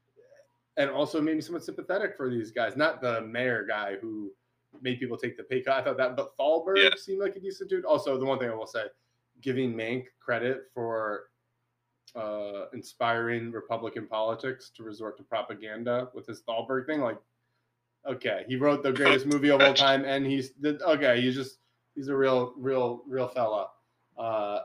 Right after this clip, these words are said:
Speaker 1: it just, I think this movie, for everything you're tra-, you're talking about with Orson Welles,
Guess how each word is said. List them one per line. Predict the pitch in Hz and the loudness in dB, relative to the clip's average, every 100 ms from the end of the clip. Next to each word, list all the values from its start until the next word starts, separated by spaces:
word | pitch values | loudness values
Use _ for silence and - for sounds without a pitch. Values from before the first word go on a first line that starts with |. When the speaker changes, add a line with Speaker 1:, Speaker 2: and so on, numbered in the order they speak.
| - | -4
Speaker 1:
it | 151 131 | -2 -2
just, | 147 - - _ _ _ _ _ _ _ _ _ _ _ _ _ _ _ _ _ _ _ - - - | -4 -8 -16 _ _ _ _ _ _ _ _ _ _ _ _ _ _ _ _ _ _ _ -20 -10 -2
I | 131 | -2
think | 131 156 151 143 - _ _ _ _ | 0 -2 -2 -4 -16 _ _ _ _
this | 120 123 123 | -6 -6 -4
movie, | 123 123 120 113 113 110 _ _ _ _ _ - | -6 -4 -4 -2 -4 -8 _ _ _ _ _ -10
for | 120 - | -10 -6
everything | 127 131 135 | -6 -4 -4
you're | 120 | -4
tra-, | 117 127 131 | -6 -8 -6
you're | 117 | -4
talking | 110 113 | -4 -2
about | 120 | -4
with | 113 | -6
Orson | 113 107 117 | -8 -12 -8
Welles, | 104 110 120 | -4 -2 -4